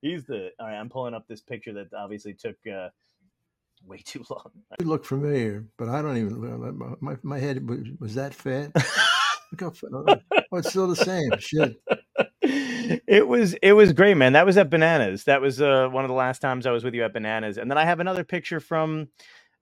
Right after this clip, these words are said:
Speaker 1: um, Governors, and then I have another one from Chicago.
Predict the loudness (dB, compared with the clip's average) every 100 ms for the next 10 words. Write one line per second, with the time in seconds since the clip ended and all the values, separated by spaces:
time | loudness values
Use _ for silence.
0 | _ 0 2 2 -2 -8 -12 _ _ _
1 | _ _ -2 2 2 2 0 0 -4 -2
2 | -2 -2 -2 -4 -6 -8 -10 -8 -4 -2
3 | -4 -10